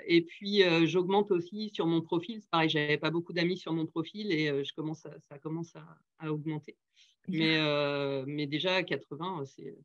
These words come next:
Speaker 1: c'est déjà chouette. <laughs>
Speaker 2: C'est génial, c'est génial. So, t'as commencé vraiment, je veux essayer que vous compreniez qu'elle a commencé vraiment de, de, de zéro au niveau des
Speaker 1: Oui,
Speaker 2: réseaux
Speaker 1: c'est vrai,
Speaker 2: sociaux.
Speaker 1: j'ai pas dit ça, ouais. Mm.
Speaker 2: Yeah. So, euh, euh,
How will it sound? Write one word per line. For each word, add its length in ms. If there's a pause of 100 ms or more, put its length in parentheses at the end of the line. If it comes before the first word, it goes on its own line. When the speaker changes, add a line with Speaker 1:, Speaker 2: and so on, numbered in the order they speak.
Speaker 1:
c'est 100
déjà 220
chouette. 220 (320)
<laughs> 220
Speaker 2:
C'est 220
génial, 540
c'est 180
génial. 520 (200)
So, 100
t'as 120
commencé 420
vraiment, 320
je 60
veux 80
essayer 240
que 60
vous 80
compreniez 380
qu'elle 120
a 80
commencé 400
vraiment 240
de, 300
de, 180
de 240
zéro 380
au 40
niveau 220
des 160
Speaker 1:
Oui, 80
Speaker 2:
réseaux 220
Speaker 1:
c'est 80
vrai, 160
Speaker 2:
sociaux. 140
Speaker 1:
j'ai 60
pas 120
dit 160
ça, 260
ouais. 220
Mm. 160 (720)
Speaker 2:
Yeah. 360 (380)
So, 320
euh, 80
euh, 260